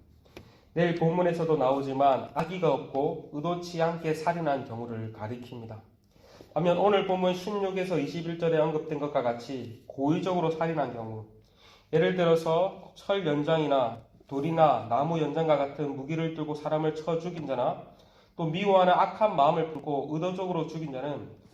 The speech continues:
반드시 죽여야 했습니다. 십구 절과 이십일 절을 보면 아무나 죽일 것이 아니라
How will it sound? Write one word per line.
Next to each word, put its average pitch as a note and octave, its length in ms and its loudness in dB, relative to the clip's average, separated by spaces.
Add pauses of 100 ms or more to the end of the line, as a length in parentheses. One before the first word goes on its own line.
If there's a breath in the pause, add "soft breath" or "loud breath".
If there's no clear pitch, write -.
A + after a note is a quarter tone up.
반드시 C#3 920 -6
죽여야 D3 440 0
했습니다. A#2+ 500 -8 (840 loud breath)
십구 - 420 -8
절과 F3 400 6
이십일 E3+ 400 -4
절을 F3 240 0
보면 C#3+ 400 0
아무나 E3 500 2
죽일 E3+ 300 -6
것이 D3+ 240 -2
아니라 C3 440 -6